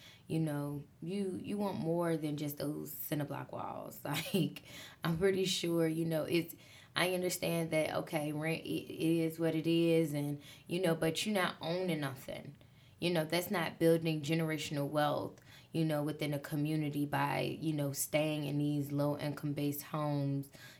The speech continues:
you know, not paying rent or whatever,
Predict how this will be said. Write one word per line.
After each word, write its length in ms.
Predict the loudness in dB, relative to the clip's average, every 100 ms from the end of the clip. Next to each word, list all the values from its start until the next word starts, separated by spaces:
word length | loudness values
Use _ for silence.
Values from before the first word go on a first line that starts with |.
| -2
you 100 | 0
know, 300 | 2 0 0
not 420 | 0 2 0 -4
paying 500 | -4 0 0 0 -2
rent 420 | 0 2 2 -2 -6 -20 -20 -4
or 120 | 2
whatever, 800 | 4 6 8 6 4 2 2 0